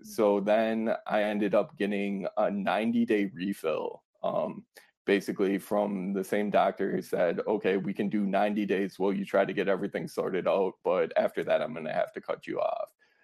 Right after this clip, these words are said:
Speaker 2: So it was over that ninety-day time period that my relationship with the drug really developed. Like, and I
Speaker 1: Okay.
Speaker 2: call it a relationship because
Speaker 1: Yeah.
Speaker 2: all of a sudden it, like,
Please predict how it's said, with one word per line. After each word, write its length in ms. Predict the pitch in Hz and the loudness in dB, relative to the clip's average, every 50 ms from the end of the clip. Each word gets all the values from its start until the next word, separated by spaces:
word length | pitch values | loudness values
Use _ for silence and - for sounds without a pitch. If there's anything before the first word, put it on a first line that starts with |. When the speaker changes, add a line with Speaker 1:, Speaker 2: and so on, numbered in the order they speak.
| _ | _
Speaker 2:
So 640 | - - - 104 101 101 98 101 98 95 95 92 - - | -8 0 4 6 6 6 6 6 4 4 2 2 0 -2
it 100 | - 98 113 | 0 2 2
was 160 | 110 110 98 | 2 2 2
over 220 | 95 113 117 127 120 | 2 2 2 2 4
that 200 | 117 110 95 80 | 4 4 2 2
ninety-day 640 | 87 98 95 92 104 104 107 110 104 98 92 90 95 92 | -2 -2 0 0 0 0 0 0 -2 0 0 0 -2 0
time 300 | - 95 85 98 98 90 | 0 0 0 0 -2 -2
period 480 | - 107 107 107 110 110 113 107 101 | -2 0 0 2 2 2 0 0 0
that 340 | - - - 95 80 73 - _ _ _ _ _ _ _ - | -2 0 0 0 -2 -2 -6 _ _ _ _ _ _ _ -2
my 120 | 98 95 | 0 2
relationship 800 | 95 98 104 101 95 95 98 98 98 - 104 101 - 117 104 101 | 2 2 2 0 0 2 0 0 0 -2 -6 -6 -2 -2 -2 0
with 120 | 110 101 - | -2 -2 -2
the 80 | 90 | -2
drug 400 | 82 76 - - 87 87 92 98 - | -6 -4 -2 2 2 2 2 0 -2
really 340 | - - 95 87 95 90 85 | -6 -4 -2 -2 -2 -2 -4
developed. 800 | 80 87 82 - 71 69 80 82 82 71 76 82 - - - _ - | -4 -4 -4 -2 -2 -2 -2 -2 -2 -4 -4 -6 -8 -12 -16 _ -2
Like, 340 | 95 - - - - - 240 160 - _ _ - - | 0 0 0 0 -4 -6 -18 -18 -18 _ _ -12 -2
and 80 | 110 110 | 4 4
I 80 | 117 113 | 4 4
Speaker 1:
Okay. 0 | |
Speaker 2:
call 240 | - 120 113 120 | 6 4 6 6
it 100 | 131 - | 6 6
a 60 | 139 120 | 4 2
relationship 840 | 110 113 101 92 82 82 101 98 - 113 107 98 - 120 120 120 117 - | 2 2 2 2 0 0 -2 -2 -2 -2 -2 0 2 2 2 2 0 -2
because 360 | 120 117 - - 101 98 87 | -2 -2 2 2 2 2 2
Speaker 1:
Yeah. 20 | - | 4
Speaker 2:
all 200 | - 107 107 107 | 4 4 4 2
of 60 | - | 0
a 20 | - | 0
sudden 440 | 104 98 98 101 104 101 107 117 - | -2 0 0 0 -2 -2 -4 -4 -2
it, 180 | 107 107 104 98 | 0 0 0 2
like, 440 | 107 113 104 101 92 78 - _ | 2 2 2 2 0 -2 -8 _